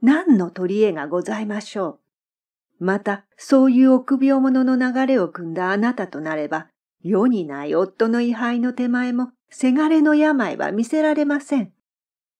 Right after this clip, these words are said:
新之丞も首取りの半兵衛と言われた夫のせがれでございます。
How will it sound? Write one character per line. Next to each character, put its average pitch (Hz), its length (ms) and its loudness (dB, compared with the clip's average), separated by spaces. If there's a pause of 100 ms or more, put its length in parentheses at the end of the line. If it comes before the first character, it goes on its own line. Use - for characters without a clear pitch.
(420)
新 269 320 2
之 254 160 4
丞 160 200 -8
も 156 160 -10
首 269 280 -2
取 277 200 -2
り 262 60 -2
の 269 100 -4
半 262 280 -2
兵 - 120 -6
衛 - 60 -8
と - 120 -8
言 170 140 -2
わ 185 120 -4
れ 190 120 -4
た 190 200 0
夫 190 320 -4
の 214 120 0
せ 220 180 -2
が 262 120 0
れ 262 100 2
で 247 100 2
ご 233 160 2
ざ 214 180 -2
い 202 60 -4
ま 196 160 -8
す。 - 180 -20